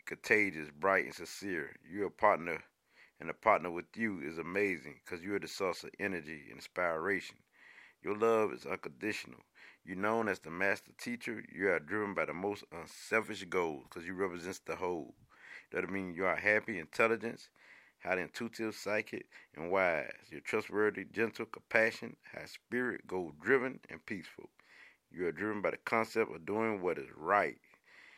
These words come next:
You know what I'm saying? Your purpose is to serve many as you can and help many reach their highest potential.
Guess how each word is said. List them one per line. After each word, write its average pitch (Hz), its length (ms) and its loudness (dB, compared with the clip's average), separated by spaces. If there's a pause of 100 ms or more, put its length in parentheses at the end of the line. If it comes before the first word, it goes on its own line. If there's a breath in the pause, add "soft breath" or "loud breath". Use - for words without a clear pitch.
(140 loud breath)
You 73 60 -6
know - 0 -
what - 20 -4
I'm 78 80 -4
saying? 85 460 -4 (220 loud breath)
Your 104 140 0
purpose 104 420 0
is - 20 -
to 78 100 -12
serve 101 460 2
many 110 200 -2
as 101 120 -6
you 113 80 -6
can 98 600 6
and 76 120 -14
help 101 240 -2 (1200 loud breath)
many 104 400 2 (220)
reach 90 320 -8
their 67 140 -4
highest 98 380 2
potential. - 520 -6